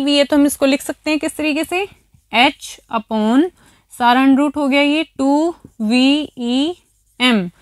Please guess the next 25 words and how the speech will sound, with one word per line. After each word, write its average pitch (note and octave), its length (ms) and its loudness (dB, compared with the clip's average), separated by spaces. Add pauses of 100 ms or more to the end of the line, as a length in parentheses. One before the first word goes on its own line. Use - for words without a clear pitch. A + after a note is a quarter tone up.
(340)
इस B3+ 120 -2
तरीके D4 280 4
से D#4+ 100 -2
हो D#4 60 2
जाएगा D4 280 4 (140)
टू D4 260 2
वी B3+ 240 0
ई C4+ 360 -4 (360)
एम B3 220 6
या A#3 140 6
फिर C#4 260 -2
टू C#4+ 300 2
एम A#3+ 260 2 (540)
वी A#3+ 240 0 (340)
ई, A#3+ 160 2
इस - 240 -8
तरीके C#4 240 -2
से D#4 120 -2
भी D4 100 2
हम D4+ 100 4
लिख D4 160 2
सकते D4 340 -4
हैं D#4 220 0 (500)
टू C#4 320 -2 (120)
एम A#3 400 2